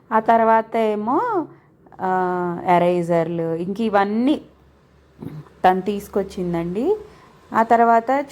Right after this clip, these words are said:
చూడండి, కొన్ని బుక్స్ కూడా నేను ఆర్డర్ పెట్టాను.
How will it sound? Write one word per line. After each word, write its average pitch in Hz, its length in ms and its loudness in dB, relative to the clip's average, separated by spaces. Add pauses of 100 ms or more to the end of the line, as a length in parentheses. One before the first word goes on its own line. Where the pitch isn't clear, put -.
చూడండి, 208 320 -4
కొన్ని 240 260 -2
బుక్స్ 208 320 -6
కూడా 254 280 4
నేను 240 260 0
ఆర్డర్ 190 380 2
పెట్టాను. 196 640 -4